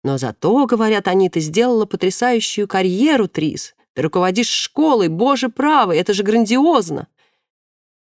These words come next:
И это правда. Она и впрямь молодец.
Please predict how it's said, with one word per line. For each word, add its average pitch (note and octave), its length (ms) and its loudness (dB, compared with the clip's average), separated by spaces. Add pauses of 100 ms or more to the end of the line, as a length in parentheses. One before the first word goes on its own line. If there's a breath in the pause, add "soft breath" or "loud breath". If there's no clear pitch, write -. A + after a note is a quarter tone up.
(140)
И G3+ 80 -2
это G#3 200 -4
правда. E3 680 -4 (760)
Она F3 220 -2
и - 20 2
впрямь A#3 400 -2
молодец. D#3+ 760 -4